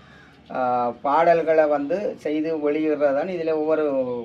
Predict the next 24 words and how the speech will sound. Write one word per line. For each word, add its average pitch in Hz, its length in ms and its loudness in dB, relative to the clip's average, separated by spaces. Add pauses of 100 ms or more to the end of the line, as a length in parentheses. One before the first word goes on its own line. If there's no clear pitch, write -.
(880)
பேர்ல 175 480 4
வந்து 147 240 0
இந்த 180 140 -2
கேசட்டுகள் 170 600 -2
இருக்கு. 127 360 -4 (440)
இதுக்கும் 160 320 -4
ஒரு 165 260 2
இது 156 260 -2
இன்றைக்கு 185 360 2
இல்ல. 208 500 2 (360)
இப்ப 170 180 -4
எல்லாம் 170 280 0
பென்ட்ரைவ்ல 175 640 0
பார்க்குறீங்க, 160 480 0
மற்றது 165 320 -2
நெட்டுகள்ல 156 460 -2
இறக்கி 151 280 0
பார்க்குறீங்க. 147 600 -2 (480)
ஆனா 139 140 -2
இதுகளெல்லாம் 165 580 0
பாரம்பரியமா 170 720 4
எங்களுடைய 175 400 4
மக்கள் 175 640 6
வந்து 196 520 2